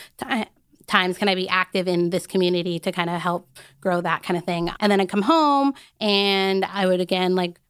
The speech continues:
answer emails usually at night and do all, like, my blog posts and stuff, and then go to bed and then wake up the next day and do it again.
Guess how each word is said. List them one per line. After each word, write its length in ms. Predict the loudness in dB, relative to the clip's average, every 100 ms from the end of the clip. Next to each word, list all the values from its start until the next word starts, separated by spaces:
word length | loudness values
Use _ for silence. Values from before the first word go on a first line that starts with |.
| -4
answer 240 | -2 -2 -2
emails 500 | 0 2 2 0 -2
usually 360 | -2 0 0
at 120 | 0 0
night 400 | -2 0 -2 -4
and 420 | -6 -2 0 0 0
do 100 | 0
all, 140 | 0
like, 240 | -2 -4
my 80 | -6
blog 260 | -2 -4 -2
posts 220 | -4 -4
and 140 | -8
stuff, 400 | -4 -2 -2 -6 _ -20 _ _ _ -4
and 60 |
then 60 | -2
go 80 | 0
to 60 |
bed 280 | -2 0 -2
and 120 | -2 -2
then 80 |
wake 160 | 0 -2
up 200 | -4 -4
the 60 | -6
next 200 | -4 -6
day 100 | -4
and 80 |
do 80 | -4
it 60 | -4
again. 280 | -2 -4